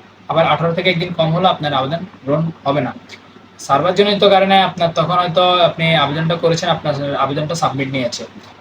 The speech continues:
কিন্তু এখন আমাদের অধিদপ্তর থেকেই আপনাদের আবেদনটি গৃহীত করা হয়নি এবং আপনারা আবেদন করতে আপনাদের যে আবেদন ফিটা গেছে, সরকারিভাবে যে আবেদন ফি যতটুকু, ওটা আপনারা যে নাম্বার থেকে পেমেন্টটা করেছেন, ওই নাম্বারে আপনাদেরকে আবার ব্যাক দিয়ে দেওয়া হবে, বুঝছেন?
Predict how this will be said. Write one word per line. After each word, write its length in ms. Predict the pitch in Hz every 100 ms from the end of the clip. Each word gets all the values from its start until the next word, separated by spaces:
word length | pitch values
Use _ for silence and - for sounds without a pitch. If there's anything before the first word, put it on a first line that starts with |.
| -
কিন্তু 180 | 139 151
এখন 320 | 147 143 170
আমাদের 340 | 156 151 156
অধিদপ্তর 400 | 147 139 151 -
থেকেই 420 | 156 - 147 170 190 - - - -
আপনাদের 320 | - 143 143
আবেদনটি 380 | 139 139 143 151
গৃহীত 300 | 131 139 156
করা 220 | 151 165
হয়নি 320 | 156 160 185 220 - - -
এবং 280 | 151 196 135 -
আপনারা 300 | 139 160 170
আবেদন 320 | 160 165 190
করতে 240 | 180 -
আপনাদের 320 | 170 170 175 170
যে 160 | 175
আবেদন 380 | 143 147 170 185
ফিটা 280 | - 185 185
গেছে, 260 | 170 139 147
সরকারিভাবে 600 | 143 139 156 165 170 165
যে 120 | 160
আবেদন 320 | 147 151 165
ফি 160 | 165 156
যতটুকু, 500 | 151 147 147 160 190 - - - -
ওটা 180 | 156
আপনারা 420 | 175 - 175 180 196
যে 200 | 160 165
নাম্বার 280 | 175 190
থেকে 200 | 185 196
পেমেন্টটা 420 | 202 185 175 185 202
করেছেন, 340 | 190 180 220 -
ওই 100 | 160
নাম্বারে 300 | 156 165 170
আপনাদেরকে 380 | 165 151 147
আবার 160 | 160 165
ব্যাক 200 | 135 127 127
দিয়ে 160 | 127
দেওয়া 180 | 120 113
হবে, 100 | 110 -
বুঝছেন? 260 | 156 202